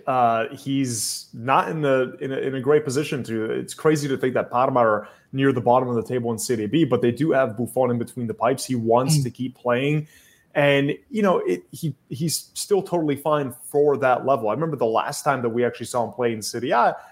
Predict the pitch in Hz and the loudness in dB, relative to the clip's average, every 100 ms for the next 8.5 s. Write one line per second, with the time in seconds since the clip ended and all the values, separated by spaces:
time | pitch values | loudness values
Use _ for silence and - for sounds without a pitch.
0 | _ _ _ - 269 302 - 311 - - | _ _ _ -2 0 0 -2 -2 -2 0
1 | 160 196 147 135 190 - 131 131 151 - | 2 2 2 0 -2 -4 0 2 0 -2
2 | 165 208 123 110 123 - - 147 123 - | -2 0 -2 -2 -4 -4 0 0 2 -2
3 | 165 240 170 147 196 156 135 123 117 113 | -2 -2 2 2 2 -2 -2 2 2 2
4 | 120 120 110 - 127 117 110 - 170 160 | 2 2 0 -6 -4 -4 -6 -4 -2 0
5 | 156 120 104 107 95 139 147 143 151 139 | 0 -2 -2 -2 0 0 0 0 0 2
6 | 139 123 127 123 110 131 131 135 131 117 | 2 0 0 0 2 4 4 4 2 0
7 | 117 127 123 104 107 - 143 139 135 110 | 0 0 0 -2 -4 -4 -2 0 -2 -2
8 | 120 151 151 147 | 2 4 4 0